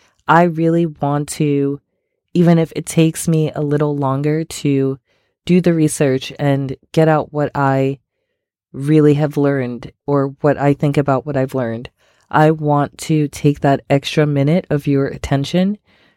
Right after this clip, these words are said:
to get the information out there. The second thing is I truly want to advocate for social justice and find solutions on building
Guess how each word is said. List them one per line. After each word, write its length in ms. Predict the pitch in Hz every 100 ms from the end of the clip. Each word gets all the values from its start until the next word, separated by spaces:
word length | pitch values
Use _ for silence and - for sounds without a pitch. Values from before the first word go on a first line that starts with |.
| _
to 400 | - 165 151 147 -
get 220 | 143 147 143
the 120 | 156
information 540 | 143 - 143 139 135
out 200 | 127 120
there. 340 | - 120 147 - _ - - - _ _ _ _ _ _ _ _ _ _ _ -
The 100 | 165
second 520 | - 190 196 226 233
thing 460 | - 156 143 143 143
is 680 | - 135 135 135 135 - - -
I 520 | 139 139 139 143 - _ _
truly 640 | - - - 175 190 220 220 -
want 240 | 156 160
to 200 | - 160 -
advocate 560 | 143 143 147 156 151 -
for 440 | - 139 135 131
social 460 | - - 147 143 156
justice 640 | 143 135 - 160 165 - - _ _ _ _ -
and 240 | 160 147
find 380 | - 160 160 175
solutions 720 | - 170 147 - 151 151 - -
on 180 | 147
building 600 | 139 143 139 143 139 139